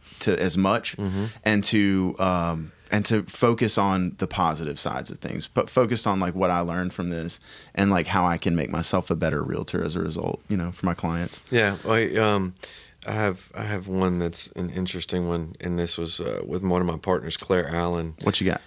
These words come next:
Speaker 2: She was like, uh, so in, in purchase agreements through the Louisiana Real Estate Commission that mandates that Josh and any realtor in this state use that contract. There's a section called mineral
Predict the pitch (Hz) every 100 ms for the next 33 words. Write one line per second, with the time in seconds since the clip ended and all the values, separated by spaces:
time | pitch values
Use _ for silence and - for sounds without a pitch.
0 | - - 95 90 92 87 - 87 82 80
1 | - - - _ - 113 98 57 71 -
2 | 104 101 - 104 98 92 _ - - -
3 | - - 131 - 98 104 101 92 - -
4 | - - - 104 98 92 101 98 92 95
5 | 95 104 92 95 92 - 90 87 85 90
6 | 92 92 90 85 - 78 - 87 92 90
7 | - 85 87 85 85 90 - 85 80 -
8 | - - - 90 87 - 95 92 - 80
9 | 92 107 104 90 85 87 - - 98 98
10 | 92 85 82 85 87 82 - 92 - 95
11 | 87 - - - - 90 87 120 113 90
12 | 82